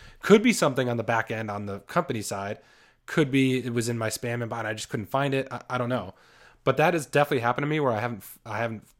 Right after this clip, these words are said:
been able to get the email. Um, and if you need to get something done right now,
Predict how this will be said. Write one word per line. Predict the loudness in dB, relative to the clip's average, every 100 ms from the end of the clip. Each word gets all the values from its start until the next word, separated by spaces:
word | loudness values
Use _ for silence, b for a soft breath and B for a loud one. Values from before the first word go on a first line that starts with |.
| _
been | -6 -4
able | -4
to | -4
get | -4 -4
the | -6 -6
email. | -2 -2 -2 -4 b b b b -6
Um, | -4 -2 -4 -6 -10 -14 -8
and | -4
if | -2
you |
need | 0
to | 2
get | 2
something | 0 -2 -2
done | 0 0
right | -2 -4
now, | -4 -6 -6 -12